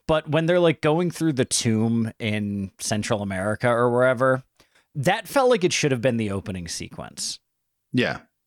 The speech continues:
Speaker 1: Like a separate adventure unrelated to everything else they were doing.
Speaker 2: That, I wish they had done a separate thing. Yeah, that would have been fun.
Speaker 1: Um, but, like, that scene, like, it didn't feel like Indiana Jones, but it was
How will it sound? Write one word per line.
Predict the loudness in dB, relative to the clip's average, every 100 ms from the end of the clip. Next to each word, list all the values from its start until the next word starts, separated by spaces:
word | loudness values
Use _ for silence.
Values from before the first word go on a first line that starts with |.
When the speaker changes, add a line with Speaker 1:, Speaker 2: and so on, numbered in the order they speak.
| _ _ _
Speaker 1:
Like | -4 -2
a | 0
separate | 0 0 0 -2
adventure | 0 -2 0 -2 -2
unrelated | -2 -2 -4 -4 -6 -6
to |
everything | -6 -6 -8 -8
else | -8 -10
they | -12
were | -12 -12
doing. | -14 -14 -18 -20 _ _ _ _ 0
Speaker 2:
That, | 0 0 _
I | -2 2
wish | 2 2
they | 2
had | 4 4
done | 2 0 0
a |
separate | 0 0 0 -2 -2
thing. | 0 0
Yeah, | 0 0
that | 2
would | 4
have | 4
been | 2
fun. | 0 -2 -4 -12 _ _ _ _ _ _ _ _ _ -2
Speaker 1:
Um, | 2 2 -2 -6 -14 _ _ _
but, | 0 0 -2 -8 _ _ _
like, | 0
that | 2 2
scene, | 2 0 0 -2 -6 _ -8
like, | -4 0
it | 0
didn't | 2 2
feel | 2
like | 2 2
Indiana | 2 4 2
Jones, | 2 2 0 -2
but | -2
it | -2 0
was | -4 -4